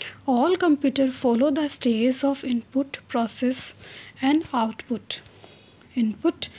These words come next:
the input stage involve putting information into the system. The process stage involve doing something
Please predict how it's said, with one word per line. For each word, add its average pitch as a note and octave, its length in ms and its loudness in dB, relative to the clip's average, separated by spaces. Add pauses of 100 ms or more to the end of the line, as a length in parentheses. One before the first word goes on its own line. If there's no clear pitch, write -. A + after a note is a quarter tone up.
(240)
the C#4 140 0
input B3+ 520 2
stage B3 540 0 (380)
involve B3+ 640 4 (240)
putting E4 320 4
information B3 920 0
into B3 360 2
the D4 160 0
system. A#3 540 -2 (1160)
The A#3 140 -2 (100)
process C4+ 400 2
stage C4 520 2 (180)
involve B3+ 580 2 (240)
doing C4+ 320 4
something A#3 600 0